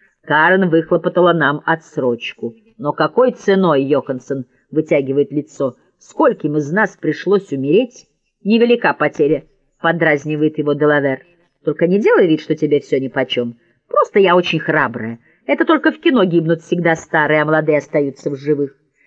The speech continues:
«Старые гены уступают место более молодым и здоровым», — сухо пояснила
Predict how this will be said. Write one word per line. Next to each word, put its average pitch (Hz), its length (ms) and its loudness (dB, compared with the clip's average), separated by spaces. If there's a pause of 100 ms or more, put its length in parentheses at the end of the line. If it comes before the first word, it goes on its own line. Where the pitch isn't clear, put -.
(180)
«Старые 233 580 2
гены 302 260 2
уступают 370 600 0
место 370 360 0
более 339 280 2
молодым 302 460 2
и 302 40 0
здоровым», — 233 720 0 (400)
сухо - 380 -2
пояснила 185 760 -2